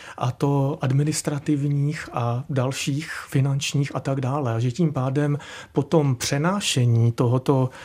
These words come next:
eh, rozhodování o těch cizích jazycích na ně může působit vlastně ještě další nějaké komplikace, které se jeví v tom spektru a v tom balíku celkového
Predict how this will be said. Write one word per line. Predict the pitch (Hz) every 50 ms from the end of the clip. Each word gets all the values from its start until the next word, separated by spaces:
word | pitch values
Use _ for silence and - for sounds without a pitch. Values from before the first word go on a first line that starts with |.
| - - - -
eh, | 135 123 120 117 117
rozhodování | 117 117 - 131 135 139 127 135 131 135 135 139 139 139 143 143 156
o | - 160 135 127 123 117 -
těch | - 135 120
cizích | - - 120 131 135 -
jazycích | 127 117 131 120 - 139 139 139 139 - - - - - - - - -
na | 131 117 117 120
ně | 120 127 131 131 135 139 139 143
může | 143 131 135 135 131 147 147
působit | 143 - 143 110 - - 131 127 143 139 -
vlastně | 151 131 127 123 - - 156 135
ještě | 127 123 131 131 - - - - 147 139 139 135 135 143
další | 147 135 127 123 123 - 151 135
nějaké | 131 127 131 - 139
komplikace, | - 143 131 120 - 131 123 - 143 131 - - 147 139 - - -
které | - - - 147 135 135 139 143 139 139 - - -
se | - - - 131
jeví | 120 120 131 165 208 202 143 127 120 131
v | - -
tom | - - 120 120 117
spektru | - - - - 160 165 - - - 135 135 135
a | 120 -
v | - -
tom | - 139 123 113
balíku | 110 117 123 139 160 165 160 - 160 151 151 151
celkového | - - 135 127 135 - 151 139 131 135 131 135 127 120 143 143 139 135